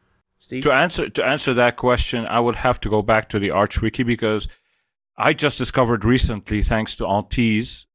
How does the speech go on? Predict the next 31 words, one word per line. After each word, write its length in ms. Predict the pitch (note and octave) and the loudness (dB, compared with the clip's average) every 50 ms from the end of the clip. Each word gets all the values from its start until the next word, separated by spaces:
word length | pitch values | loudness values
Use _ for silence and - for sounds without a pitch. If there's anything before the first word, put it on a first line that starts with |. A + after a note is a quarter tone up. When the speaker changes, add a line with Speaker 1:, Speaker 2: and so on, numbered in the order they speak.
| _ _ - | _ _ -10
Speaker 2:
an 120 | A#2+ A#2+ | -8 -6
Arch 580 | - G#2 A2+ A#2+ A2+ - - - - - - _ _ _ _ _ _ _ - _ _ _ | 0 2 2 2 2 -2 -8 -12 -12 -12 -16 _ _ _ _ _ _ _ -20 _ _ _
maintainer, 640 | - G2+ G2+ G2+ G2 - B2 A#2 A2 G2 F#2 G2 G#2+ _ _ _ _ _ _ _ | -10 -8 -6 -4 0 0 0 0 -2 -4 -8 -10 -12 _ _ _ _ _ _ _
uh, 220 | - G#2 G2 F2+ F#2+ G2 _ _ _ _ _ - | -8 -8 -8 -8 -10 -14 _ _ _ _ _ -12
or 300 | G2 F#2+ F#2 E2+ F2 F#2 _ _ - - - | -8 -8 -8 -8 -10 -14 _ _ -14 -4 -2
package 320 | A#2 A2+ - A2 F2 - | -2 -2 -2 -4 -10 -8
maintainer, 480 | F#2+ F2+ F2 - - F#2+ F2+ F#2 F#2+ - _ _ _ _ _ _ _ _ - | -10 -12 -8 -8 -8 -8 -8 -10 -14 -16 _ _ _ _ _ _ _ _ -4
I 160 | A#2 B2 C3+ | -2 -2 -2
discovered 560 | C3+ D3+ - - - C#3 B2 B2 C3+ C#3 - - | -2 -4 -8 -2 0 0 0 0 -2 -4 -4 -4
that 200 | C3 B2 A#2+ _ | -4 -4 -4 _
the 120 | - B2 F2 | -10 -6 -2
Arch 300 | A2+ C3 C#3 - - - | -2 -2 -2 -2 -6 -8
Wiki 240 | C#3 C#3 - D#3 | -8 -8 -6 -6
was 300 | C#3+ A#2+ A#2+ A#2+ A2+ - | -6 -4 -4 -4 -4 -4
written 300 | B2 C#3+ - - C3+ B2+ | -6 -6 -6 -6 -8 -8
by 240 | G#2 - B2 C3 D3 | -2 0 2 2 2
the 100 | C#3+ D3 | 0 -2
community 540 | C#3 - B2 B2+ C3+ C#3 C#3+ C#3 - D#3 D#3 | -4 -4 -4 -4 -4 -4 -6 -6 -6 -6 -8
for 260 | C#3+ - - E3+ F3 | -8 -6 -4 -4 -4
the 100 | D#3 C#3 | -4 -4
community. 600 | - A2 F2+ D#2+ D#2 C2 A1+ - _ - A#1+ - - | -8 -10 -12 -14 -14 -16 -18 -20 _ -20 -20 -18 -10
It's, 480 | - G#2+ G#2 - - - - - - _ _ _ _ _ _ - | -10 -10 -10 -10 -16 -18 -18 -20 -20 _ _ _ _ _ _ -8
you 80 | A2+ | -6
can, 280 | - C3+ B2 A#2 - _ _ - - | -4 -4 -4 -6 -8 _ _ -14 -12
uh, 340 | A#2 A#2 A#2 A2 - - A#2+ | -10 -10 -8 -10 -10 -8 -6
anyone 360 | B2 C3+ D3 C#3 B2+ B2 A2+ | -4 -2 0 0 0 -2 -2
can 180 | - A#2 A2 G2+ | -4 -10 -10 -10
contribute 560 | - A#2 G#2+ - - A2+ A2 A#2 A2+ A2+ - | -8 -10 -10 -8 -8 -6 -4 -4 -4 -6 -6
to 200 | - A2 G#2+ A2 | -8 -4 -2 -2
it, 180 | A2+ A2 _ _ - | -2 -4 _ _ -16
and 560 | G#2+ G2+ G2 G2 F#2+ F#2+ F#2+ F#2 F#2 F#2 | -14 -12 -12 -12 -14 -14 -16 -18 -20 _